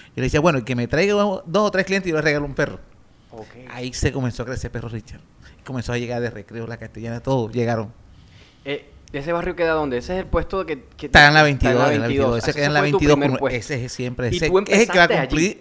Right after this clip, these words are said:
Speaker 1: ahí, ese es el que va a cumplir treinta y dos años.
Speaker 2: Cabrón.
Speaker 1: Ya está, ojo, ese de ahí es de
Speaker 2: Esa
Speaker 1: la
Speaker 2: fue
Speaker 1: Ju-,
Speaker 2: la primera estrategia de
Speaker 1: esa,
Speaker 2: marketing que
Speaker 1: e-,
Speaker 2: usaste.
Speaker 1: esa fue la primera estrategia.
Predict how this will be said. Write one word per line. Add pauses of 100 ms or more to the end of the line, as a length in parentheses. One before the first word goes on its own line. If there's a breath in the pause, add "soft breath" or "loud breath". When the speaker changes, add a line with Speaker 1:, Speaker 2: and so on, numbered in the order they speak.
(120)
Speaker 1:
ahí, (120)
ese
es
el
que
va
a
cumplir
treinta
y
dos
años. (880 soft breath)
Speaker 2:
Cabrón.
Speaker 1:
Ya
está,
ojo,
ese
de
ahí
es
de
Speaker 2:
Esa
Speaker 1:
la
Speaker 2:
fue
Speaker 1:
Ju-,
Speaker 2:
la
primera
estrategia
de
Speaker 1:
esa,
Speaker 2:
marketing
que
Speaker 1:
e-,
Speaker 2:
usaste.
Speaker 1:
esa
fue
la
primera
estrategia.